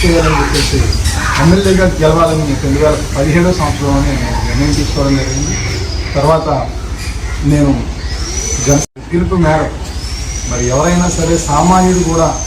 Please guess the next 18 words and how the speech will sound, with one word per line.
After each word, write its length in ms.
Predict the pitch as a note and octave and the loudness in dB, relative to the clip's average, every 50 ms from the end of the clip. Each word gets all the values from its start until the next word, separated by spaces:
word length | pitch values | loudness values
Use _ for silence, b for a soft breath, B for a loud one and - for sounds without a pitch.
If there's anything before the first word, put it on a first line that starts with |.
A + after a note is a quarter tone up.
| - - - - - | -8 -8 -8 -6 -6
అప్లికేషన్ 500 | B2+ - E3 E3 F3 E3+ - - E3 E3+ | -4 -4 -2 0 0 0 0 0 -2 -2
పెట్టుకోవచ్చు. 520 | D#3 C#3 - - D#3+ D3+ C#3+ - - D3+ C#3+ C3 C3 | -2 -2 -2 -2 -2 -2 -2 -2 -2 0 0 2 2
మీ 80 | C#3 C#3+ C#3 | 2 2 2
యొక్క 300 | C3+ - - - - D3 C#3 C#3 C3+ - | 2 0 -4 -4 -2 -2 -2 -2 -2 -2
విధి 160 | C#3+ C#3 D#3+ D#3+ D#3+ | -2 -2 0 0 0
విధానాలు, 520 | D3+ D#3+ E3 E3 E3 D#3 D#3 D#3 D#3 D#3 C#3+ C#3 | 2 2 2 2 2 0 0 0 0 0 0 0
మీ 80 | C#3 C#3 C#3+ | 0 2 2
యొక్క 260 | C#3 C3+ - - C#3+ C#3 C3 - - - | 0 -2 -4 -4 -2 -2 -2 -4 -4 -4
పోరాట 320 | - C3+ D#3 E3 D#3+ D#3+ - - C#3 | 0 0 2 0 0 -2 -6 -6 -8
పటిమ 260 | B2+ - E3 E3+ F3 E3+ - - - - - - - - - - - | -6 -4 0 0 0 0 0 -4 -8 -10 -12 -12 -10 -8 -8 -4 -2
అన్నీ 200 | C#3+ E3 F#3+ A3 | 2 2 4 4
కూడా 220 | G#3+ G3+ G3+ G#3 G3+ | 2 2 0 0 -2
చూసి 320 | - - F3+ F#3 - G#3 F#3+ F#3 | -2 -2 -2 -2 -2 0 0 0
నేను 160 | E3+ D#3+ C#3+ - | 0 0 -2 -4
సీట్లు 240 | - E3 E3 F3 F3 | -4 -4 -2 -2 -2
కేటాయిస్తానని 760 | D#3+ D#3+ D#3 D3 D#3 D#3 D3+ C3+ - - C#3+ C#3 C#3+ C#3 C3 A#2+ | 0 0 0 0 0 -2 -4 -6 -6 -4 -4 -2 -2 -2 -2 -4
చెప్పేసి 440 | - - C3 B2 - - C#3 B2 - - | -6 -10 -10 -10 -8 -8 -8 -8 -8 -8
శ్రీ 120 | B2+ | -8